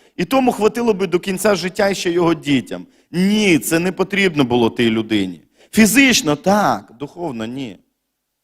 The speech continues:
І саме духовно він зробив найбільше, що ця людина могла в цілому навіть мріяти. Я хочу, щоб ми сьогодні були тими, хто помічає, що потрібно іншим, саме духовно. Да, фізично ми не оставляємо, ми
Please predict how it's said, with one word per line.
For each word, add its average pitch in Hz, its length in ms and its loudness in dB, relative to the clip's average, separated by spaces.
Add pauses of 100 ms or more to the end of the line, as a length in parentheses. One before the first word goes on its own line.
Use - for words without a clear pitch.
(160)
І - 40 -12
саме 165 240 -2
духовно 127 640 -4 (240)
він 127 160 2
зробив 123 280 -2
найбільше, 120 480 -4
що 113 160 -14
ця 107 140 -6
людина 113 300 -10
могла 107 380 -4 (380)
в - 60 -20
цілому 113 600 -4
навіть 104 380 -6
мріяти. 98 520 -10 (760)
Я 147 60 -8
хочу, 151 200 -4
щоб 131 180 -2
ми 139 80 2
сьогодні 123 280 -2
були 131 420 2 (380)
тими, 156 280 4
хто 113 200 0
помічає, 117 840 -2 (440)
що - 340 0
потрібно 117 680 -2 (300)
іншим, 135 540 0 (260)
саме 147 320 -4
духовно. 110 600 -4 (540)
Да, 208 320 6
фізично 151 500 -4
ми 165 140 -4
не 160 100 -2
оставляємо, 147 760 -4
ми 131 500 -2